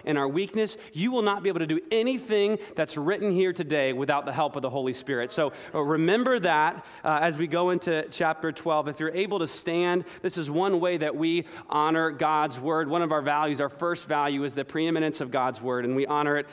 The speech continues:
uh, by standing. Starting with verse nine, "Let love be genuine. Abhor what is evil, hold fast to what is good. Uh, love one another with brotherly affection.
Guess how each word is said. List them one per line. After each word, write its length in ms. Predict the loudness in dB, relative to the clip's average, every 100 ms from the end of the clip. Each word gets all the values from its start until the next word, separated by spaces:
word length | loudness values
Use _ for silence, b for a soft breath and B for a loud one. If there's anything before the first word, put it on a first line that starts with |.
| B B
uh, 160 | -2 0
by 220 | -2 -2
standing. 560 | -4 -2 0 2 0
Starting 500 | -2 0 2 2 0 -2 B B B
with 320 | 0 0 0
verse 300 | -2 0 0
nine, 400 | 0 2 2 2
"Let 280 | 0 0 0
love 360 | 0 0 -2
be 160 | -4 -4
genuine. 680 | -2 0 0 0 -2 -4 -8 -20 -20 _ _ _ _ -20 -6
Abhor 380 | -6 -2 -2 0
what 140 | 0
is 140 | 0 -2
evil, 400 | -2 0 -2 -4 B
hold 240 | -4 -2 -2
fast 480 | 0 0 0 -4 -6
to 80 |
what 140 | -4 -4
is 120 | -4
good. 380 | -4 -2 -4 -8 -20 b b b b b b b
Uh, 140 | -2
love 240 | 2 2 0
one 140 | 0
another 360 | 2 2 0 0
with 280 | -2 -4 -2
brotherly 440 | 0 0 0 0
affection. 760 | 0 -2 -4 -6 -4 -2 -4